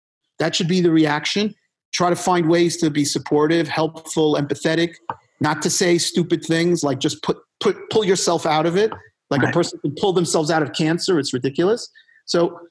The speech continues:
Speaker 1: to learn what it is, to recognize that, you know, whatever it is, twenty percent of young Jewish males, twenty-five percent between the ages of twenty-five to thirty-five, the, the, s-, the data say,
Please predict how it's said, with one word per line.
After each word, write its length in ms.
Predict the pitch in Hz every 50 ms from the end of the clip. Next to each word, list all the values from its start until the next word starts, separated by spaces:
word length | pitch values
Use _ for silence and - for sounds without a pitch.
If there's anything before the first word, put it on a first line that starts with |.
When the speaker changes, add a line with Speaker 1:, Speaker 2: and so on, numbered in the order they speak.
| _ _
Speaker 1:
to 60 | -
learn 540 | 180 180 180 196 208 220 226 233 233 214 208 - _ _ _ _ _ _ _ _ _ _ _ _ _
what 140 | 160 180 180
it 100 | 175 170
is, 360 | 175 185 208 208 - - - - _ _ _ _
to 100 | - 165
recognize 720 | 151 175 190 190 202 175 165 180 185 180 185 185 180 165 -
that, 200 | 156 147 143 147
you 60 | 147
know, 160 | 147 143 151
whatever 320 | 165 151 143 151 151 175 175
it 60 | 156
is, 200 | 156 160 175 -
twenty 260 | - - 160 160 175
percent 600 | 180 180 175 156 - - 165 160 180 190 - - - - _ _ _ _ _ -
of 340 | 139 139 143 139 131 131
young 380 | 127 - - 143 151 156 165 165
Jewish 320 | 143 165 165 156 156 -
males, 500 | 147 143 147 160 170 185 185 175 - - _ -
twenty-five 460 | - 131 127 120 - 135 147 170 175
percent 340 | - 180 - - 185 185 180
between 240 | 165 151 - 160 147
the 100 | 143 147
ages 300 | 147 156 151 156 151 143
of 120 | 139 - -
twenty-five 580 | - 160 147 156 156 - 160 151 151 160 151
to 80 | - 147
thirty-five, 600 | - - 139 143 151 151 - 156 160 165 165 156
the, 240 | 139 139 139 139 139 _ _ _ _
the, 60 | - 120
s-, 200 | - - - -
the 100 | 135 139
data 380 | 123 139 143 143 143 156 160 147
say, 440 | - - 156 147 151 170 202 -